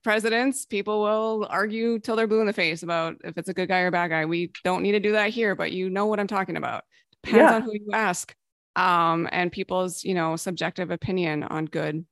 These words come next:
Speaker 1: and bad. And I've been meditating a lot on the glyphs for Pisces versus Aquarius. So Pisces is the fish, always, always, always swimming in opposite directions, always. And the Aquarius glyph is like an equal sign, but it's zigzaggy.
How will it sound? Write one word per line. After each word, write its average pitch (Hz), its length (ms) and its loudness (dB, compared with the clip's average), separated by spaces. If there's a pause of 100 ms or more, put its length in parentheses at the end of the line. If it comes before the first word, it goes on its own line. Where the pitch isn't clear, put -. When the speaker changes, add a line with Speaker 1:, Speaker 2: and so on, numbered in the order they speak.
(160)
Speaker 1:
and 160 120 -4
bad. 165 380 -4 (500)
And 202 380 0
I've 220 160 0
been 220 340 0
meditating 233 560 0
a 190 60 0
lot 185 200 2
on 175 100 -2
the 160 80 -4
glyphs - 600 -8 (360)
for 180 640 0 (120)
Pisces 190 520 -2
versus 170 320 -4
Aquarius. 156 540 -8
So 180 100 -4
Pisces 214 500 0
is 202 120 -2
the 180 100 -6
fish, - 460 -4 (720)
always, 262 340 6
always, 208 300 2
always 185 220 -2
swimming 180 240 -2
in 175 60 0
opposite 165 260 -6
directions, - 540 -14 (140)
always. 170 480 -2 (360)
And 196 520 2
the 202 140 0
Aquarius 285 560 0
glyph 196 340 -2
is 175 120 -6
like 185 140 -4
an 170 60 -4
equal 233 400 -2
sign, 294 540 2 (340)
but 185 100 0
it's 160 220 -2
zigzaggy. 269 640 0